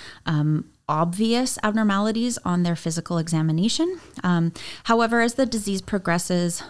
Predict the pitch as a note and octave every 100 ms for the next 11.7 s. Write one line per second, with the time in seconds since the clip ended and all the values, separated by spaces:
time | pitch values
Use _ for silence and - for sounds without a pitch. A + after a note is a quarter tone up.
0 | - F3+ F3 - F3 F3 E3+ - E3 D#3+
1 | D#3+ D#3+ F3 - - E3+ E3+ E3 F3 D#3
2 | D#3 - D#3+ - E3 - E3+ A3 A#3 A#3
3 | A3+ A3+ - - - - - E3+ F3 F3+
4 | F3 - D#3+ D#3 E3 D#3+ G3 F#3+ F#3+ F#3
5 | F#3 F3+ - - E3 D#3+ E3 E3+ E3 E3+
6 | E3 E3+ F3 E3+ D#3+ - D#3 - D#3+ D#3
7 | - E3 D#3+ D3+ D3+ - E3+ E3 D#3 D3+
8 | D#3 F3 C4+ D4+ E4+ _ _ _ _ _
9 | - G#3+ F#3 F#3 F#3 - F3+ E3+ - F#3
10 | F3+ F#3+ E3+ D#3+ D#3+ - E3+ D#4+ D#4+ C4
11 | - F#3 F#3 F3+ E3+ E3+ -